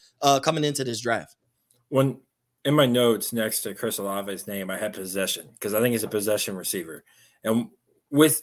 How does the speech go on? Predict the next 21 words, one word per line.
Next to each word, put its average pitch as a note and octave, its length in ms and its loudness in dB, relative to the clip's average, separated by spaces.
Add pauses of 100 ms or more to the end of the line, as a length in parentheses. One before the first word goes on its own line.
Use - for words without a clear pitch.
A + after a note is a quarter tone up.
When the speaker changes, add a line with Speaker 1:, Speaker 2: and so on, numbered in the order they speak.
Speaker 2:
that's C#3 220 2
what, E3+ 180 2 (100)
that's D3 200 0
what E3 80 0
you D3 80 -4
described A2+ 580 0
with G2 380 -4
Chris - 260 -4
Bailey G2 520 -2 (140)
or G2 220 -8 (560)
C-, G2 260 -6
jeez - 140 -4
Louise, F2 380 -6 (200)
Cole C#3+ 240 12
Beasley, A2+ 600 4 (240)
my G#2+ 160 4
bad, F2 320 -2 (260)
and G#2+ 160 0
Julian A#2 240 8
Edelman, G#2 460 4
and - 140 -6